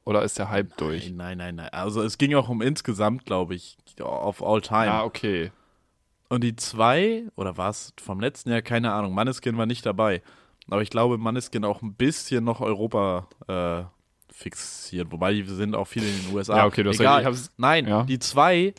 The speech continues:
Speaker 2: war einfach Bad Bunny. Nobody ever fucking heard of Bad Bunny. Wirklich diese, das
Speaker 1: Ja.
Speaker 2: waren nicht so viele Leute,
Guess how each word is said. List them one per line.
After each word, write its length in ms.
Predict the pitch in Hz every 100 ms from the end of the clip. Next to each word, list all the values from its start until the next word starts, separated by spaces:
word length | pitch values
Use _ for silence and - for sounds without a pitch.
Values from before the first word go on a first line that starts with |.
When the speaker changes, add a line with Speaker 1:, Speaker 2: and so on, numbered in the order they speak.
| -
Speaker 2:
war 160 | 123 131
einfach 460 | 139 143 139 - _ _ _ _ -
Bad 360 | 123 190 -
Bunny. 480 | - 110 131 202 311 - _ _ _ _ _ _ _ _ - - - 120 131
Nobody 540 | 165 214 240 233 226
ever 320 | 175 175 190
fucking 600 | 180 - 180 175 196 175
heard 240 | 151 175 170
of 180 | 127
Bad 380 | 123 135 160 147
Bunny. 420 | - 135 208 226
Wirklich 260 | 160 175 -
diese, 280 | 147 139 139 _ _ _ _ -
das 180 | 117 113
Speaker 1:
Ja. 60 |
Speaker 2:
waren 180 | 147 175
nicht 180 | 165 131
so 340 | 120 123 165
viele 360 | 196 - 131 120
Leute, 580 | 110 123 175 - 110